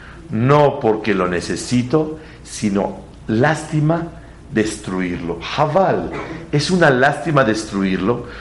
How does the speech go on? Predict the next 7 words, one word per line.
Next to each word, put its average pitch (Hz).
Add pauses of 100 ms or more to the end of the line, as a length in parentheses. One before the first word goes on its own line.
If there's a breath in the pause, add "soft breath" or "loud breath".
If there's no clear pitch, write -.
(200 loud breath)
porque 120
es 147
importante 151 (240 loud breath)
y -
por 110
su 120
importancia 143